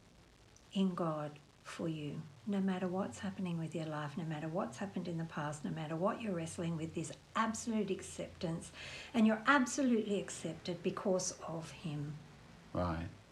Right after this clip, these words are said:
Speaker 1: And that's a full stop. You
Speaker 2: While
Speaker 1: are
Speaker 2: we were still sinners,
Speaker 1: Right.
Speaker 2: Christ died for us.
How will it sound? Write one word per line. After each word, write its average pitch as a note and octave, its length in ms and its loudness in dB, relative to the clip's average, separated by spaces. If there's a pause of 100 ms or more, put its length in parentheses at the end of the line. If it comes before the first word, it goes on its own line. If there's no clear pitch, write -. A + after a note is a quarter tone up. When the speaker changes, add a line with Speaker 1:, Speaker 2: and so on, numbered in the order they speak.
(320)
Speaker 1:
And G#3 100 2
that's A3+ 220 0
a A#3+ 40 -2
full G3+ 220 -2
stop. E3+ 560 -2
You E3 200 -2
Speaker 2:
While G2 200 12
Speaker 1:
are G2 220 8
Speaker 2:
we F#2+ 60 6
were F2+ 60 4
still G#2 580 6
sinners, F2 540 0
Speaker 1:
Right. E3 200 2 (400)
Speaker 2:
Christ E2 340 4
died F2+ 240 2
for - 140 -6
us. F#2+ 180 -2